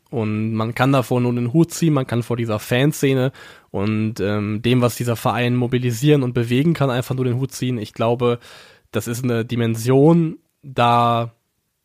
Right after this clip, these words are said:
also ich würd mich gerade schwer tun, vielleicht kannst du, da würdest du die Eintracht ins Feld führen, aber abseits davon, mir fällt das schwer zu sagen, es gibt eine Fan, ein Fanlager in der Bundesliga, das auf einem ähnlichen Level ist gerade. Also was Schalke da abreißt, ist schon absolut bemerkenswert. Was halt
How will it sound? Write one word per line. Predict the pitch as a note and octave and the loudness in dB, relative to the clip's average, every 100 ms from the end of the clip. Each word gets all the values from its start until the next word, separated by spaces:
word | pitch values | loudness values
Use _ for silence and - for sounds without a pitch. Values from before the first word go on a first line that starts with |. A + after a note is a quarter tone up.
| - | -10
also | A#2 | -6
ich | A#2+ A2+ C3+ | -6 -8 -6
würd | C3+ | -4
mich | C#3 | -2
gerade | - C3+ D#3 | -2 0 0
schwer | - D3+ C#3+ | 2 0 0
tun, | - D3 C#3 C3+ - _ _ _ _ | -2 -2 -2 -2 -8 _ _ _ _
vielleicht | _ - A2+ | _ -8 -2
kannst | A#2+ - | -2 0
du, | |
da | C#3 B2+ | 2 2
würdest | B2 - | 0 0
du | |
die | C3 | 0
Eintracht | A#2+ C#3+ C#3 | 2 0 -2
ins | C#3 - | -2 0
Feld | B2+ B2+ | 0 0
führen, | - C3 B2+ | 0 0 2
aber | A#2 A#2 | 0 -2
abseits | A2+ - A#2 | -2 -2 -4
davon, | - A#2+ C3 A#2+ | -2 -2 0 -2
mir | A#2 A2+ | -2 -2
fällt | A#2+ | -2
das | A2+ | -2
schwer | - B2 B2 B2 - - - _ _ | -2 0 2 0 -2 -14 -20 _ _
zu | - | -4
sagen, | A#2+ A#2 A2+ | 0 2 0
es | G#2+ | -4
gibt | A#2 - | -4 -2
eine | A2+ A2+ A2+ | 2 2 0
Fan, | - C3 B2+ C3+ C3 B2+ - | 0 2 4 4 2 -2 -6
ein | B2 | -4
Fanlager | - C3 C#3 C3 B2 C3+ | 2 4 4 4 2 2
in | B2 | 2
der | B2 | 0
Bundesliga, | A#2+ B2 A#2+ - B2 A2+ A2 | 0 -2 -2 -6 -2 0 0
das | A2+ G#2+ | -2 -6
auf | A2 | -6
einem | A2+ | -4
ähnlichen | G2+ A2+ A2 G#2 | -2 -2 -4 -4
Level | A2+ A#2 | -4 -4
ist | G2+ - | -8 -8
gerade. | - A2 A2 - - - _ | -8 -6 -6 -8 -18 -20 _
Also | G#2+ | -6
was | G#2+ | -4
Schalke | - A#2+ B2+ | 0 2 2
da | B2+ | 2
abreißt, | A#2+ - A#2 - | 0 0 0 0
ist | B2 | -4
schon | B2 | -4
absolut | - A#2+ B2+ | -6 -4 -4
bemerkenswert. | A#2 A2+ B2 C#3+ - C3 | -2 -2 -2 -4 -2 -2
Was | A#2+ A#2 | 0 -2
halt | A#2+ | -6